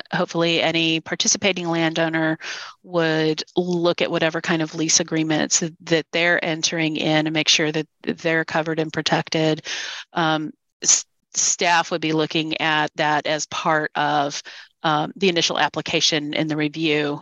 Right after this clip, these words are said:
And we would, um, probably, as part of the review, have county legal staff take a look at what the applicant is proposing. And so you'd get a report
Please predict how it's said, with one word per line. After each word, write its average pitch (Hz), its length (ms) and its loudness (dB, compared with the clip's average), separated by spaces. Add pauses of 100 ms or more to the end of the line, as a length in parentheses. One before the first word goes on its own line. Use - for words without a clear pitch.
And 165 140 -2
we 151 240 2
would, 147 260 -2 (240)
um, 147 380 -2 (1000)
probably, 175 800 2
as 175 160 2
part 175 280 0
of - 20 -2
the 165 80 -6
review, 156 540 0
have 160 520 0
county 160 280 -2
legal 151 240 -2
staff 147 340 0
take 156 220 -2
a 156 40 0
look 151 380 0
at 151 400 0
what 160 200 -4
the 147 120 0
applicant 147 460 0
is 147 100 0
proposing. 151 560 0
And 147 100 -4
so 160 120 0
you'd 160 260 -4
get 147 160 4
a 143 80 0
report 151 520 -2